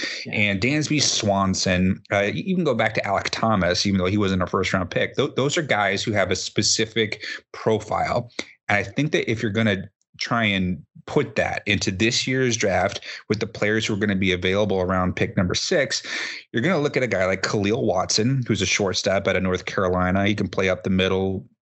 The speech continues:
Speaker 2: very athletic, but he also has a ton of really good baseball tools with a good contact line drive ability. Um, it's possible they could go, uh, a guy like Henry Davis, who's a little bit against the grain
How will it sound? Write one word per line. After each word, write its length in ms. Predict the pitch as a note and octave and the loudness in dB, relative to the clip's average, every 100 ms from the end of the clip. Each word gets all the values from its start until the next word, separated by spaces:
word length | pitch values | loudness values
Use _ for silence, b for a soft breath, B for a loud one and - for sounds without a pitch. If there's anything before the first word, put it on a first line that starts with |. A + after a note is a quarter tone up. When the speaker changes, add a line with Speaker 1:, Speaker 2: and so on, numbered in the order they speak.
| - | -4
Speaker 2:
very 680 | G#2 G2+ G2+ G2+ G2 F#2+ - | -2 0 2 2 2 0 0
athletic, 720 | G#2 - G2+ G2 G2+ G2 F#2+ | -2 -2 -2 2 2 0 -2
but 100 | G2 | 0
he 80 | F#2+ | 2
also 260 | G2+ - | 0 0
has 240 | F#2 F2 E2+ | 0 0 0
a 100 | F2+ | -2
ton 520 | - - - A2+ G2 | -4 -4 -2 0 0
of 180 | F2 G2+ | -2 -2
really 300 | G2+ F2+ F2 | 0 0 0
good 420 | G#2 F#2 F2+ - | 0 0 -2 -2
baseball 460 | F#2 F2+ - F#2 F2 | -2 0 0 0 -2
tools 360 | - G2 F#2 | -2 0 0
with 160 | F#2+ E2+ | 0 0
a 100 | G2 | -2
good 340 | F2+ G#2+ F#2+ | 0 0 -2
contact 500 | - G2+ G2 G2 F2+ | -2 -2 0 0 0
line 240 | F2+ F#2+ F#2 | -2 0 0
drive 260 | F#2 F2+ | 0 0
ability. 580 | F#2 F2+ F#2 F2+ F#2 - B B B B - - | 0 0 0 0 0 -2 B B B B -12 -4
Um, 360 | G#2+ F#2+ F#2+ | 0 2 2
it's 160 | G2 - | 0 -2
possible 520 | - A2 G#2+ - A2 | 0 0 0 -2 0
they 100 | G2 | 0
could 180 | F#2+ F2+ | -2 -2
go, 400 | G2 F#2+ F#2+ F#2+ B B B B B - | 0 0 0 -2 B B B B B -2
uh, 280 | G#2+ G2 F#2+ | 2 2 2
a 60 | F#2+ | 0
guy 200 | G#2 G#2 | 0 0
like 180 | F#2+ | 0
Henry 340 | - A#2 A2 F#2 | 0 0 2 0
Davis, 560 | F#2+ F#2 G#2+ C#3+ C#3+ | 0 0 2 0 0
who's 260 | - G#2 F#2+ | 0 0 2
a 60 | F#2+ | 0
little 220 | F#2 F#2 | 0 0
bit 140 | F#2+ | 0
against 500 | F2+ F2 F#2 G#2+ - | -2 -2 0 2 2
the 80 | D3 | 0
grain 460 | B2+ C#3 C3+ D3+ | 0 2 2 0